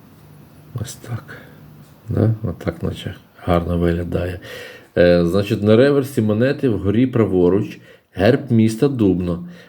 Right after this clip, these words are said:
На дзеркальному тлі образ Дубенського замку. На дзеркальному тлі абрису Дубенського замку зображено композицію з найцікави-, з найцікавіших культових споруд міста Дубно.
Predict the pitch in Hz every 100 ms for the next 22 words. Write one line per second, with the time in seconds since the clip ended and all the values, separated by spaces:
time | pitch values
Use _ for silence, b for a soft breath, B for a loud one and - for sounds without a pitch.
0 | _ 87 87 107 107 117 143 147 143 123
1 | 127 165 - 120 151 143 120 101 - 95
2 | 127 143 135 - 123 113 107 113 131 131
3 | 147 - - - _ _ _ _ _ _
4 | _ _ _ _ _ _ - 90 92 95
5 | 92 92 - 120 120 113 104 - 101 113
6 | 110 107 104 101 - 87 90 110 101 85
7 | 90 87 87 120 135 113 92 90 110 127
8 | 120 117 113 104 127 110 95 85 - 78
9 | 76 B B B - 82 87 107 104 117
10 | - 92 120 139 92 98 104 107 110 101
11 | 131 - 123 - 117 120 107 101 - -
12 | 95 139 - 92 101 117 - 113 117 95
13 | 85 82